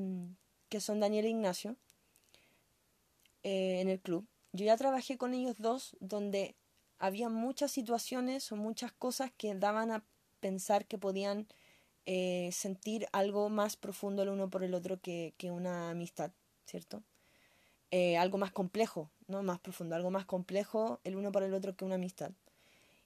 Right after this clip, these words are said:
Y, y no es algo que se, que se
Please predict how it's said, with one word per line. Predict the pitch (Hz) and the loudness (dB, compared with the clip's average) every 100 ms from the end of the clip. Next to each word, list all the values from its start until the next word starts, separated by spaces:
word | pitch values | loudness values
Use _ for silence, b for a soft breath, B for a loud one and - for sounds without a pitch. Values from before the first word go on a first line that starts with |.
| b _ _ - | b _ _ -2
Y, | 208 202 - _ - | 0 0 -4 _ -4
y | 202 | 0
no | 208 | 2
es | 226 247 | 4 4
algo | 226 240 | 4 2
que | 233 220 | 2 0
se, | - 214 208 202 196 190 185 170 156 - _ _ _ _ _ _ _ - - _ - | 2 2 4 4 4 4 2 0 -4 -10 _ _ _ _ _ _ _ -20 -20 _ -2
que | 196 185 | 0 0
se | - 190 180 175 170 165 160 160 151 | 0 2 2 2 2 2 0 -4 -8